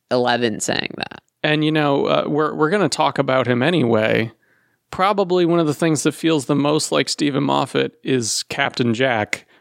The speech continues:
Speaker 2: 'cause it's just sex, sex, sex, sex,
Speaker 1: Yeah.
Speaker 2: sex. <laughs>
Speaker 1: Well, it's so funny 'cause overall, Jack, to me, feels deeply entirely like a Russell T Davies character,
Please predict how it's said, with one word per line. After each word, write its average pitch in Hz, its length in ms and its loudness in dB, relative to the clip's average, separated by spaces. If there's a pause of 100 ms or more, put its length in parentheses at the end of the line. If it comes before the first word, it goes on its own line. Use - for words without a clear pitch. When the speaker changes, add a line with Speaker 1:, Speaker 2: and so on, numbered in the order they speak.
(120)
Speaker 2:
'cause 127 160 0
it's 120 100 2
just - 400 -2 (300)
sex, - 440 0
sex, - 300 0
sex, - 300 2
sex, - 360 2
Speaker 1:
Yeah. 170 60 2
Speaker 2:
sex. - 400 0
<laughs> - 800 -16
Speaker 1:
Well, 175 140 2
it's 180 100 -2
so 233 80 4
funny 214 180 2
'cause 139 140 2 (100)
overall, 175 800 4 (300)
Jack, 139 280 0
to 143 100 -4
me, 127 180 4
feels 110 560 0 (760)
deeply 185 340 2
entirely 131 500 2
like - 220 0
a - 40 -6
Russell 120 240 0
T - 120 -2
Davies 95 360 0
character, 92 640 0